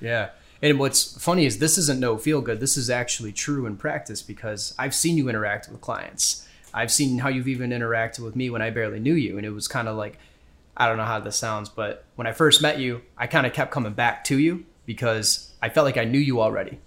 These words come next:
Like, you sat me down, we talked, we talked about movies, talked about music. Then we started getting into, like, some philosophy stuff. And I'm like, "How did this all go down in forty minutes?" And, uh, I think there's something that draws people to you.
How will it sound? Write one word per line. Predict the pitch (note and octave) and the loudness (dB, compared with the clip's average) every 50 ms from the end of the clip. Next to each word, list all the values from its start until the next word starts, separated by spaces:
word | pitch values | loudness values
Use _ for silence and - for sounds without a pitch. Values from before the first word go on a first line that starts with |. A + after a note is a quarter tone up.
| - - | -10 -4
Like, | - A#2+ A2 - | -4 -4 -4 -4
you | A#2 A2 | -4 -2
sat | - D3 C3+ B2+ - | 0 2 2 0 0
me | B2 | -2
down, | A#2+ C#3+ D3+ E3 D#3+ D#3+ D3 | 0 4 6 6 6 6 6
we | B2+ A2 | 2 0
talked, | - - E3 D#3+ D3+ D3 D3 - | 2 2 4 6 4 4 2 -2
we | C3 | -4
talked | - C3 B2+ B2 | -2 -2 -2 -2
about | A#2 A2 A2 A#2+ | -2 -4 -2 2
movies, | D3+ F3 E3+ D#3+ E3 D#3+ D#3 - - - - - - | 4 4 6 6 6 4 4 2 -4 -8 -20 -20 -4
talked | - D#3 C#3 | 0 0 0
about | B2+ G#2+ G#2 A2 | 2 0 -2 2
music. | A#2+ D3 E3+ E3 D3+ E3+ E3 D#3+ E3 - - - - - - | 4 6 6 6 6 4 4 2 2 -2 -12 -20 -20 -8 -2
Then | C3+ | 0
we | C#3 C#3 | 0 2
started | C#3 D3+ C#3+ C3 A#2+ | 4 4 2 2 2
getting | C3+ C3 C3 C3+ | 0 0 2 0
into, | B2+ A2 C#3 | 0 0 0
like, | C3 A2+ A2 A2+ | 0 -2 0 0
some | - - B2 G#2+ | 0 0 0 -4
philosophy | G#2+ - - G#2 G2+ B2+ D3+ E3+ D#3+ - E3 - - E3 | -8 -10 -6 -2 2 4 4 4 4 2 2 2 2 4
stuff. | D3 - - F#3 D#3+ D#3 D#3 | 4 4 6 6 4 4 4
And | - C#3 | 2 0
I'm | C#3 C#3 C3 | 0 0 -2
like, | B2 A2+ G#2+ G#2+ - - - _ | -2 -4 -6 -8 -12 -16 -20 _
"How | - F3 | -6 -4
did | G3+ G#3 | -4 -2
this | G3 G3 - - | -2 0 0 2
all | F#3 F3+ | 2 2
go | E3 E3 D#3+ | 2 0 2
down | D#3 D#3 E3 F3+ D3 | 2 2 0 0 0
in | A#2+ | -2
forty | - - D3+ D3 C#3 | -2 0 0 0 0
minutes?" | B2 B2+ E3 F3+ D#3 - - - - - - - - - - _ _ | 0 0 -2 -2 -4 -2 0 0 0 0 -2 -12 -20 -20 -20 _ _
And, | - A#2 A2+ A2 A2 A2 A2+ | -6 -6 -4 -4 -4 -2 -2
uh, | A2 G#2+ G#2+ G#2+ G#2 G2+ - - - | 0 0 0 -2 -2 -4 -8 -8 -6
I | - | -6
think | B2+ - G#3 G#3+ | 2 2 4 4
there's | A3 F3 | 6 6
something | - G3+ F#3+ F#3 | 6 6 6 8
that | E3 C#3+ C3 - | 8 8 8 8
draws | - C#3 C#3+ E3 A#3 B3+ A#3 - | 6 6 6 8 6 4 2 2
people | - E3+ C#3+ - C3 A#2+ | 2 2 2 2 0 -4
to | A#2+ | -4
you. | A#2 A#2 A2+ G2+ B2 | -4 -4 -4 -6 -6